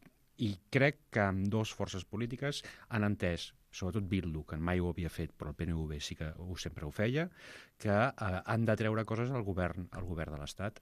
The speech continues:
A més, en un moment en què políticament els necessitaven, perquè les majories al Congrés dels Diputats els hi reclamen,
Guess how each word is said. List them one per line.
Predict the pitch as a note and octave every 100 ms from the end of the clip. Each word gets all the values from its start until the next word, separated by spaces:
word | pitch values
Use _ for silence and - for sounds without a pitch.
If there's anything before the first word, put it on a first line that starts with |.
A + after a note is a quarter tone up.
| -
A | -
més, | G2
en | F#2 F#2
un |
moment | F#2+ A2 A#2 - - - - - G#2+
en | F2+
què | F#2+
políticament | F#2+ F2+ G#2+ G#2+ A#2+ A#2
els | E2+
necessitaven, | D#2+ E2+ F2+ A#2+ B2 E2+
perquè | D2 D#2
les | D2+ E2
majories | D#2+ D#2+ F#2+ F#2+ - - - - - -
al | E2+ E2+ E2
Congrés | F2 E2+ F2
dels | E2+
Diputats | G2 G2+ B2 F2
els | E2+
hi |
reclamen, | F2 - A#2+ E3